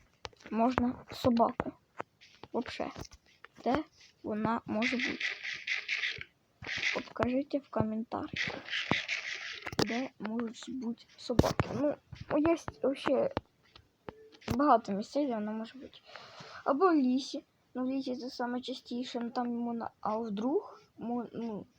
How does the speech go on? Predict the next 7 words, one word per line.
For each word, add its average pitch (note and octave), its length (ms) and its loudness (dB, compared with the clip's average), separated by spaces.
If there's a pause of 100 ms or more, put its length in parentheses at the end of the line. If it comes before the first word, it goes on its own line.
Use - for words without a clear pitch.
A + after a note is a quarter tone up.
(600)
може, A3+ 260 -2
я A3+ 140 0
лісічку B3 920 -4
приймаю? B3 920 4 (720)
Ідемо B3 240 8
по C#4 80 6
поводки, C4+ 600 4